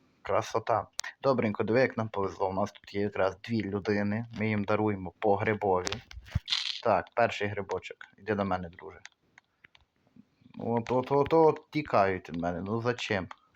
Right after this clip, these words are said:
Що я бігав за тобою. Ну, такі, кстати, непогані грибочки.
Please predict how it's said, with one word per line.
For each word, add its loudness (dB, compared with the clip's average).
Що -14
я -6
бігав 2
за -2
тобою. -4
Ну, -8
такі, 0
кстати, -4
непогані 2
грибочки. -4